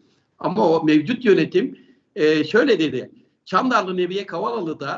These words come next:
Atatürk Lisesi'ne eş değerlidir, sizi oraya gönderiyoruz." dedi. Yani yasaları bile uygulanmayan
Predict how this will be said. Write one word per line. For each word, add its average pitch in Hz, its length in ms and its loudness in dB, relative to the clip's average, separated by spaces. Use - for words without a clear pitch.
Atatürk 214 440 -8
Lisesi'ne 151 560 -6
eş 190 300 -2
değerlidir, 135 800 -2
sizi 190 380 -4
oraya 233 340 2
gönderiyoruz." 139 800 -6
dedi. 123 200 -10
Yani 185 420 0
yasaları 196 440 -4
bile 220 180 -2
uygulanmayan 175 920 -4